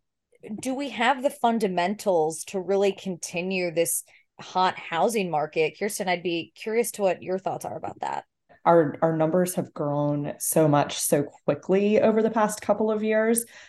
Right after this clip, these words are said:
Speaker 2: People tend to be a little bit surprised when they do come from some of these larger cities,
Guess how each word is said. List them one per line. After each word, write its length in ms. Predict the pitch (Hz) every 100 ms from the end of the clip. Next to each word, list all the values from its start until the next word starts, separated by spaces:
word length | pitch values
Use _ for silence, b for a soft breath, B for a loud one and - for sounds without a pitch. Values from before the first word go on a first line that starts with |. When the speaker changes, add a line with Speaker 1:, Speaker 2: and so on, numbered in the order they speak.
| B -
Speaker 2:
People 380 | - 175 240 262
tend 380 | - 156 170
to 240 | 180 - 254
be 360 | 180 165 160
a 80 | 151
little 220 | 160 156
bit 260 | 139 156 131 -
surprised 1000 | - - - - 156 175 139 139 156 - -
when 320 | 156 156 151
they 220 | 151 143
do 240 | 135 151 147
come 280 | 165 147
from 180 | 147 147
some 180 | 156 156
of 60 | 147
these 300 | 143 139 139
larger 320 | 143 139 139
cities, 640 | - - 165 156 151